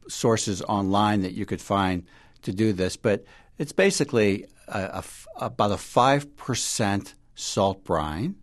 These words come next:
mixed one-to-one by weight, one-to-one, with pickling cucumbers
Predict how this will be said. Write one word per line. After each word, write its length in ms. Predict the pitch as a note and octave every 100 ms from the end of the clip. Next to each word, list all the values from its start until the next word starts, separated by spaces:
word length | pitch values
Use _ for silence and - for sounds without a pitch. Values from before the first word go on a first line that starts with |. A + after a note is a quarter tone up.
| - _ _ _ _ - - - -
mixed 480 | A2 A#2 A2+ -
one-to-one 1080 | G2+ F#2+ A#2 C3 C#3 C3+ G2+ G2 F#2+ F#2 G2+ - - -
by 140 | F#2
weight, 300 | F#2+ F#2 F#2
one-to-one, 720 | - G#2 B2+ A#2+ F2+ E2+ E2 F2+ - _ -
with 500 | G2+ G2+ - - - _ -
pickling 360 | C#3 - A2+ G2+
cucumbers 800 | - G#2 - F2+ E2+ F2 F2